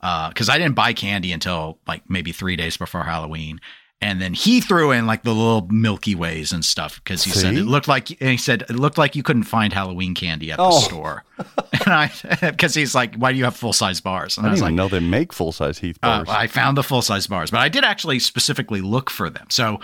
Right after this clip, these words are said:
Speaker 2: Yeah.
Speaker 1: uh, if you mix them together, it was everything you said, except there were no Skittles in the mix. Um,
Speaker 2: You
Speaker 1: though
Speaker 2: had
Speaker 1: that
Speaker 2: no
Speaker 1: is a
Speaker 2: sugar sweet kind of non-chocolatey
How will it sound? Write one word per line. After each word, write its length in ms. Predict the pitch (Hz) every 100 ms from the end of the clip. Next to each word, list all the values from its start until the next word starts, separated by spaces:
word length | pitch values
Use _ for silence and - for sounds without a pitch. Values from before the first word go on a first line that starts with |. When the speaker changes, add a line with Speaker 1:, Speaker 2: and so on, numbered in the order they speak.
| - -
Speaker 2:
Yeah. 200 | 285 285
Speaker 1:
uh, 260 | 117 107 104
if 140 | 156 156
you 100 | 156
mix 260 | 175 208 -
them 160 | 202
together, 540 | 160 123 120 107 104 107
it 80 | 117
was 200 | 107 117
everything 340 | 123 120 120
you 60 | 104
said, 200 | 104 101
except 220 | - 110
there 100 | 107
were 180 | 98 127
no 140 | 127
Skittles 680 | 110 - 117 92 78 82 -
in 120 | 85
the 80 | 80
mix. 580 | 78 78 - - - - 87
Um, 280 | 82 78
Speaker 2:
You 60 | 120
Speaker 1:
though 80 | 135
Speaker 2:
had 80 | 131
Speaker 1:
that 60 | 123
Speaker 2:
no 80 | 135
Speaker 1:
is 60 |
a 20 | 92
Speaker 2:
sugar 380 | - 139 135 127
sweet 500 | - 127 123 131 - _
kind 200 | 135 135
of 100 | 127
non-chocolatey 840 | 117 120 131 - 143 - 151 147 151